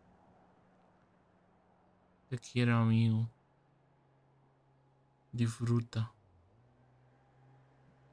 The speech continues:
Mm, Tasman, ¿vas bebido? <laughs> Gracias. Pues,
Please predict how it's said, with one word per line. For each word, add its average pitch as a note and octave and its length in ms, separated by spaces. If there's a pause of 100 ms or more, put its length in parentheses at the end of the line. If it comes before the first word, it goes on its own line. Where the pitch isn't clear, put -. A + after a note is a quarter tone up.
(1600)
Mm, A2 300
Tasman, A2 480
¿vas G#2 180
bebido? G3+ 640 (880)
<laughs> - 320
Gracias. A#2+ 560 (4000)
Pues, - 640